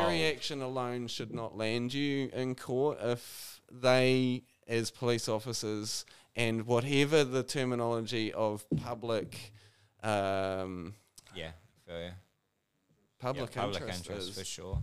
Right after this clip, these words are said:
Speaker 1: Yeah, so
Speaker 2: So anytime anyone tells me they got a hole in their boat and it sank, I say, "How'd you, how'd you get a hole? How'd you get raided, man? How'd it happen?"
Speaker 1: Harvest Festival.
Speaker 2: Okay, so you put a ta-, you, you did Harvest Festival, you put a target on your back.
Speaker 1: Oh.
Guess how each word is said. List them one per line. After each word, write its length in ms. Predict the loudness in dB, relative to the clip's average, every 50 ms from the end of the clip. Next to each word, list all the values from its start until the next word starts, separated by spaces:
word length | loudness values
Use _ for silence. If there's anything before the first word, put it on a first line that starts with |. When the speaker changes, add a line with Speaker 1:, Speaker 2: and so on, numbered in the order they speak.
| -4 -6 -6
Speaker 1:
Yeah, 380 | -2 0 2 2 2 0 0 -2
so 500 | -4 -4 -4 -2 -2 0 0 -2 -2 -4 -8 -10 -12
Speaker 2:
So 260 | -4 0 0 2 2 2
anytime 640 | 0 0 2 0 0 0 2 2 4 4 4 2 2
anyone 380 | 4 4 4 4 4 2 2 2
tells 360 | 4 4 4 4 4 4 2
me 120 | 2 2
they 160 | 2 2 4
got 180 | 4 4 4 4
a 60 | 4
hole 280 | 2 2 2 2 2 2
in 100 | 2 2
their 120 | 2 0
boat 260 | 2 2 2 2 2
and 160 | 0 -2 -4 -4
it 120 | -2 -2
sank, 480 | -2 0 0 -2 -2 -4 -6 -8 -10 -10 -8
I 80 | -8
say, 160 | -6 -4 -4 -2
"How'd 300 | 0 0 0 0 -2 -4
you, 140 | -4 -4 -6 -12 -12 -8
how'd 160 | -6 -6 -4
you 60 | -4
get 120 | -4 -2 0
a 60 | 0
hole? 260 | 0 0 -2 -4 -6 -10 -14 -10
How'd 160 | -8 -6 -6 -4
you 60 | -4
get 100 | -2 2
raided, 300 | 4 4 4 4 2 0
man? 200 | -2 -2 -4 -4 -6 _ _ _ _ _ _
How'd 160 | -10 -8 -6 -4
it 40 | -2
happen?" 320 | -2 -2 -2 -4 -8 -14 -16 _ _ _ _ _ _ _ _ _ _ _ _ _ _
Speaker 1:
Harvest 320 | -4 -4 -2 -2 -4 -4
Festival. 460 | -6 -6 -6 -6 -8 -6 -6 -6 -6 -8 -10 -16 -20 -20 -20 -20 _ -20 -20 -20 -20 _ _ _ _ _ _ 6
Speaker 2:
Okay, 300 | 8 8 8 6 6 6
so 140 | 6 6
you 100 | 6 6
put 160 | 6 6 6 6
a 40 |
ta-, 260 | 10 12 12 12 12 10 8
you, 180 | 10 12 12
you 300 | 12 10 10 10 10 10
did 200 | 12 10 10 12
Harvest 340 | 12 12 12 10 8 4 2
Festival, 420 | 2 2 2 2 2 2 4 4 4
you 120 | 4 2
put 120 | 2 2
a 60 | 2 6
target 320 | 6 6 8 8 6 6
on 160 | 4 4 4
your 80 | 4 2
back. 280 | 2 2 2 0 -2 -2
Speaker 1:
Oh. 340 | -4 -2 0 0 0 0 -2